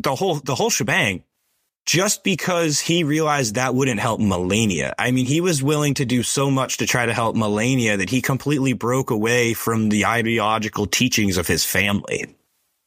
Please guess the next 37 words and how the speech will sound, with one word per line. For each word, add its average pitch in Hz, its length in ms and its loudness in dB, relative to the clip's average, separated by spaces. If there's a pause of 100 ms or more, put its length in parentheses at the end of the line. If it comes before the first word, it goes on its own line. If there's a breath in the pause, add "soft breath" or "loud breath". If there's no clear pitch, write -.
(260)
And, 151 340 0
and 151 180 2
she 208 460 0
is 143 240 0
so 156 180 0
dedicated 151 500 0
to 127 60 -2
him 165 360 0
that 123 120 -2
she's 127 220 0
willing 135 300 0
to 127 380 0 (280)
not 180 160 0
just 285 180 0
fight, - 300 -4
not 208 180 0
just 339 160 -2
fight 208 300 0
wars, 139 460 -2 (300)
because 208 280 0
it's 220 140 -2
not 254 200 0
just - 220 -2
that 214 120 2
she - 140 0
went 185 160 0
and 143 100 0
fought 156 260 0
Radahn. 110 380 -2 (140 loud breath)
She - 160 0
was 269 180 2
so 214 300 0
determined 190 640 0
to 160 180 0
complete 165 580 -2
that 143 240 0
task 113 340 -2